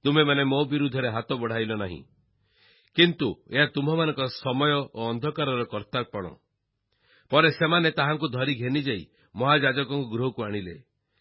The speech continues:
କିନ୍ତୁ ପିତର ଦୂରରେ ରହି ପଛେ ପଛେ ଗଲେ। ଆଉ ସେମାନଙ୍କ ପ୍ରାଙ୍ଗଣ ମଧ୍ୟସ୍ଥଳରେ ନିଆଁ ଜାଳି ଏକାଠି ବସନ୍ତେ ପିତର ସେମାନଙ୍କ ମଧ୍ୟରେ ବସି ରହିଲେ। ଜଣେ ଦାସୀ ତାଙ୍କୁ ନିଆଁ ପାଖରେ ବସିଥିବା ଦେଖି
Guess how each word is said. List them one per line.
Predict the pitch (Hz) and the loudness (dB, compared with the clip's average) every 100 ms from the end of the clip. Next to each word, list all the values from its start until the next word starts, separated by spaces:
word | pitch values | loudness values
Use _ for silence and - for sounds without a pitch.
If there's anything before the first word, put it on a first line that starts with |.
| - | -4
କିନ୍ତୁ | 120 | -4
ପିତର | 120 131 - 143 127 | -2 -6 0 0 0
ଦୂରରେ | 110 127 135 123 | -2 -2 -2 -2
ରହି | 113 113 113 _ _ | -2 -4 -6 _ _
ପଛେ | 113 - | -6 -4
ପଛେ | 127 117 - | -6 -4 -6
ଗଲେ। | 87 98 92 - _ _ _ _ _ _ _ | -4 -4 -4 -10 _ _ _ _ _ _ _
ଆଉ | - | 0
ସେମାନଙ୍କ | 139 - 170 190 180 | 2 2 2 2 2
ପ୍ରାଙ୍ଗଣ | 175 135 139 170 170 | 0 2 2 2 2
ମଧ୍ୟସ୍ଥଳରେ | 131 120 151 151 156 127 87 76 _ _ 101 | 0 0 -2 0 0 0 -2 -8 _ _ 0
ନିଆଁ | 127 143 | 4 4
ଜାଳି | 143 135 | 2 2
ଏକାଠି | 113 123 139 139 | 0 -2 -4 -2
ବସନ୍ତେ | 104 - 139 131 85 - _ _ _ _ _ _ | -4 -4 -6 -6 -12 -14 _ _ _ _ _ _
ପିତର | 135 160 139 | 0 4 2
ସେମାନଙ୍କ | 127 135 151 165 | 2 0 0 0
ମଧ୍ୟରେ | 160 135 120 123 | 0 0 -2 -4
ବସି | 107 107 - | -4 -6 -4
ରହିଲେ। | 104 95 80 76 _ _ _ _ _ _ _ _ _ | -4 -6 -8 -14 _ _ _ _ _ _ _ _ _
ଜଣେ | 123 143 | 2 4
ଦାସୀ | 135 139 139 185 | 6 4 4 0
ତାଙ୍କୁ | 165 143 | 0 0
ନିଆଁ | 135 139 156 | 0 2 0
ପାଖରେ | 170 165 139 | -2 -2 -2
ବସିଥିବା | 117 110 143 151 139 | -2 -4 -6 -2 0
ଦେଖି | 110 107 113 | -2 -4 -8